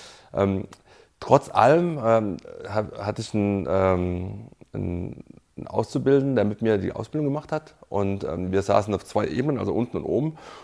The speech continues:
und, äh, ich war oben, er war unten und wir hatten halt, ähm, ziemlich strenge, äh, Ausbilder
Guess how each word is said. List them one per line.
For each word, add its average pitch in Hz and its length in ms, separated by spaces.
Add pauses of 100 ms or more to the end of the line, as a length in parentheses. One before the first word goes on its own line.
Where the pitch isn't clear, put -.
(200)
und, 104 460
äh, 90 140
ich 95 160
war 95 100
oben, 131 220
er 98 80
war 98 100
unten 127 260
und 107 120
wir 101 100
hatten 113 240
halt, 113 300
ähm, 95 480
ziemlich 117 280
strenge, 110 800
äh, - 40
Ausbilder 165 540